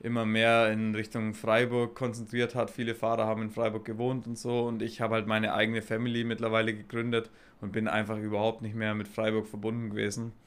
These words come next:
Und hab dann da so ein bisschen den Anschluss oder die Connection direkt zum Team ein bisschen verloren.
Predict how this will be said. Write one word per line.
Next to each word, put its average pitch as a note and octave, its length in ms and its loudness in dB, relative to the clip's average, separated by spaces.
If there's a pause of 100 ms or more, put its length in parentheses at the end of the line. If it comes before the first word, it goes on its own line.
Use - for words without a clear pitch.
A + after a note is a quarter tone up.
(480)
Und A#2+ 140 -2
hab A2+ 140 -6
dann A2 160 2
da G#2+ 180 4
so A2 120 -2
ein G#2+ 100 0
bisschen A2+ 300 -2
den G#2+ 280 0 (540)
Anschluss A#2+ 480 0
oder A2 160 2
die G#2+ 100 -2
Connection G#2+ 760 -4 (220)
direkt G#2+ 280 -2
zum A2 160 -4
Team A2 260 -2
ein G#2 120 -6
bisschen G#2+ 260 -6
verloren. G#2 640 0